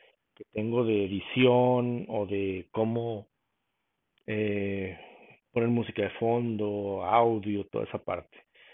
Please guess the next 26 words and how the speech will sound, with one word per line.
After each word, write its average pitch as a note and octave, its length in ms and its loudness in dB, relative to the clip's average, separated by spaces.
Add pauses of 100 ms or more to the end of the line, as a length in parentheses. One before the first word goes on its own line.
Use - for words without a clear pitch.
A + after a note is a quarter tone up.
(340)
Ese C#3+ 220 4
no C#3+ 100 6
es C3+ 40 6
mi C3 140 6
fuerte, E3+ 360 6
mi C#3 80 2
fuerte C#3 260 0
es - 60 -6
el C#3+ 100 0
conocimiento, D3+ 720 2
pero C3+ 160 4
eso D3+ 120 0
no D3 80 2
me C#3+ 160 2
detiene B2+ 380 0
para A2 400 0
tratar A#2+ 400 2
de C3+ 120 0
compartírtelo. A2 960 -2 (840)
Entonces, A#2+ 440 -2
eso D3 200 -2
es D3+ 60 2
lo B2+ 80 2
que - 80 -10
quiero B2 220 2
lograr, G#2 300 -2